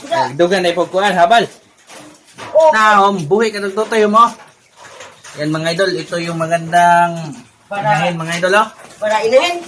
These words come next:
Speaker 2: Inahin. Super inahin. Yan, oh. Na, totoy na, awawa.
Speaker 1: Ang dakon, tanawa, ha?
Speaker 2: Oh.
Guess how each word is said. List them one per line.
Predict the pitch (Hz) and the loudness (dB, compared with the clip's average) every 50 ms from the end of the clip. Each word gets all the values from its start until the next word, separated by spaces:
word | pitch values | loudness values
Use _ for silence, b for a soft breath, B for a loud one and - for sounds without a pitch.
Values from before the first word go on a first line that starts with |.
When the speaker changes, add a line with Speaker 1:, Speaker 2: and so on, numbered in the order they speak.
| 143 | -6
Speaker 2:
Inahin. | 151 156 170 202 220 202 165 - - - - - | -4 -2 0 -2 -2 -2 -6 -8 -10 -14 -16 -18
Super | - - - 214 220 220 - 202 196 185 | -18 -8 -4 -4 -2 0 2 2 2 2
inahin. | 170 175 180 175 190 226 247 240 190 156 - - - - - - 156 | 0 0 0 2 2 2 2 2 0 -2 -6 -10 -16 -16 -14 -10 -6
Yan, | 160 156 160 175 185 | -4 -2 -2 -2 -2
oh. | 180 - - - | -4 -8 -10 -6
Na, | 175 175 175 165 147 139 | -2 0 2 2 2 2
totoy | 139 160 160 156 185 147 | 0 -2 -2 -2 -2 -4
na, | 143 131 127 123 120 | -2 -2 -2 -2 0
awawa. | 123 123 127 123 117 - | 0 0 0 -2 -2 -2
Speaker 1:
Ang | 208 240 262 277 277 | 0 0 0 0 2
dakon, | 285 277 277 302 285 262 | 0 0 2 0 0 0
tanawa, | 247 233 240 254 262 269 269 | 0 0 0 2 2 4 4
ha? | 262 262 269 277 | 4 2 2 0
Speaker 2:
Oh. | - 123 123 120 - | -2 -4 -8 -10 -10